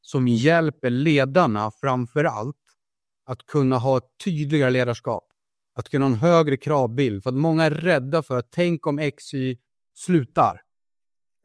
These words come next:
Och så måste rekrytera igen. Och så är det tre månader bort. Och så är hela tjugotjugofem kört.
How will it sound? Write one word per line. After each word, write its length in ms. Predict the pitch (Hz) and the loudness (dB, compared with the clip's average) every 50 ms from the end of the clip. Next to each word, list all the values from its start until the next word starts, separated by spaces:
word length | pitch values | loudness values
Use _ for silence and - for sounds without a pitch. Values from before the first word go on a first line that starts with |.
| _ | _
Och 220 | - 175 165 151 120 | 0 2 2 2 0
så 140 | - - 147 | -2 -4 -4
måste 240 | 151 135 - 151 | -4 -2 0 2
rekrytera 640 | 143 143 139 - 139 - 160 160 160 156 151 147 139 | 0 2 0 -2 -4 -2 0 2 2 4 4 2 2
igen. 400 | 131 120 117 117 123 127 143 139 - _ _ _ _ _ _ _ _ | 2 0 0 -2 -2 -2 -4 -6 -10 _ _ _ _ _ _ _ _
Och 280 | - - 156 151 147 135 | -4 0 2 2 2 2
så 100 | - 165 | 2 0
är 40 | 147 | 0
det 80 | 147 | 0
tre 340 | 143 - - 170 165 160 156 | 0 -2 -2 0 2 2 4
månader 320 | 151 151 147 139 139 135 127 | 2 2 2 2 2 0 0
bort. 440 | 113 123 123 135 139 - _ - | 0 0 0 -2 -2 -4 _ -14
Och 120 | 147 135 - | -12 -10 -6
så 120 | - 160 | -4 -2
är 140 | 143 143 139 | 0 0 -2
hela 600 | 120 117 156 160 151 143 143 143 147 151 151 143 | -2 -2 -2 0 0 2 0 0 0 0 0 -2
tjugotjugofem 920 | - - 151 139 135 135 127 - 143 127 - - 143 139 135 131 131 120 | -2 -2 -4 -4 -4 -4 -6 -8 -8 -8 -6 -4 -4 -2 -2 -4 -6 -8
kört. 520 | 120 - - - 170 139 123 143 165 - | -10 -12 -6 -2 0 0 0 0 -2 -6